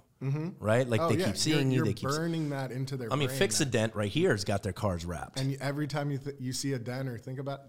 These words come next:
Speaker 1: you think about
Speaker 2: I
Speaker 1: that.
Speaker 2: do Fix it. Yeah, I do. I, yeah, you're right. And I do recognize that logo. I do
Speaker 1: Right.
Speaker 2: recognize those colors.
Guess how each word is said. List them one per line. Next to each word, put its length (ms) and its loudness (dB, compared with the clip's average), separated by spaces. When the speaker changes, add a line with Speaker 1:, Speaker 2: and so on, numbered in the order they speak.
Speaker 1:
you 140 -10
think 160 -10
about 120 4
Speaker 2:
I 60 12
Speaker 1:
that. 60 6
Speaker 2:
do 140 10
Fix 260 4
it. 100 -8
Yeah, 240 6
I 80 6
do. 300 4
I, 180 6
yeah, 220 8
you're 160 2
right. 320 8
And 100 8
I 100 10
do 340 6
recognize 600 6
that 220 4
logo. 380 6
I 80 6
do 140 2
Speaker 1:
Right. 80 4
Speaker 2:
recognize 380 4
those 200 0
colors. 360 2